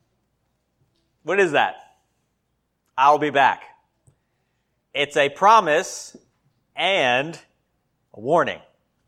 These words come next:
That's why I remember it. It's a very pointed way of saying,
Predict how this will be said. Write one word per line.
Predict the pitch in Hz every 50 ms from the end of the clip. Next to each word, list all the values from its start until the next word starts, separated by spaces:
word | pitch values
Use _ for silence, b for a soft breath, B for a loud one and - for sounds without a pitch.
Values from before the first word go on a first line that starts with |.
| _ _ _ _ _ _ _ _ _ _ _ _ _ _ _ _ _ _ _ _ _ _ _ _ _ _ -
That's | 127 127 120
why | 131
I | 123
remember | 120 120 120 123 139 135 117 98 107 -
it. | - _ _ _
It's | _ - -
a | -
very | 113 113 120 117 117 117 110 107 - _ _ _ _ _ _ _ _ _ _ _ _ _ _ _ _ _ _
pointed | - 165 170 156 135 127 123
way | 131 135 135 131
of | 120 -
saying, | - - 127 117 117 117 117 113 117 117 131